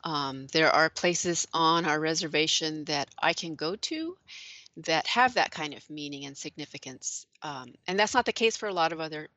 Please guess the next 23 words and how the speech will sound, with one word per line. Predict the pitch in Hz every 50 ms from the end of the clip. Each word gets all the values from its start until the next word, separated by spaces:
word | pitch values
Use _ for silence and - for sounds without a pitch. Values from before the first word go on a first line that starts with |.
| _ _
tribal | - - 165 - 170
peoples | - - 175 160 - 156 147 - -
in | - 156
the | 156 147
country | - - 156 - - 143
who, | 147 147 147 139 139 - - _
who | - 185 175 170 165 -
did | - 208 196 160 - -
go | - 160 156
through | - 175 165
removals. | 156 151 151 151 147 127 123 127 - - - - _ _ -
So, | - - 240 233 214 202 202 196 - - - - - -
it | - 269
was | 277 247
very | 277 294 339 320
affirming, | 247 254 - - 277 320 359 302 196 143 - - _ _ _ _ _ _ _ _ -
uh, | 165 175 160 160 160
learning | 156 175 185 190 190 185 185
how | 175 170 180 175 180 175 -
to | - - - 214 190 185 175 165 156 - _ _
be | 185 190 185 185
a | 180 175
Pueblo | - - 180 170 170 165 165 165 160 160